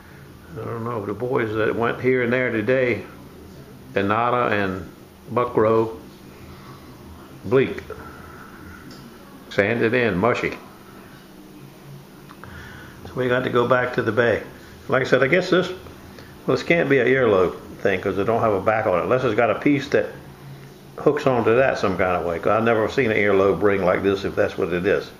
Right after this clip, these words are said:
Man, it's a nut, stainless nut.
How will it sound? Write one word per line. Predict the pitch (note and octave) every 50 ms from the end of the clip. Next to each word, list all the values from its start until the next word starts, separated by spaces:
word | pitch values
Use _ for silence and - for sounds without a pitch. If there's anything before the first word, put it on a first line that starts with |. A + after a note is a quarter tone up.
| - - - - - - - - - - - - - - - - - - - - - - - - - - - - - - -
Man, | G#2+ G2+ G#2+ G#2
it's | F#2+ F#2 F#2
a | G2 F#2 G2
nut, | G#2 A2 A2 - - - - - - -
stainless | - A2+ G#2 G#2 G2+ G2+ F#2+ - -
nut. | G2+ G2 G2 - - - -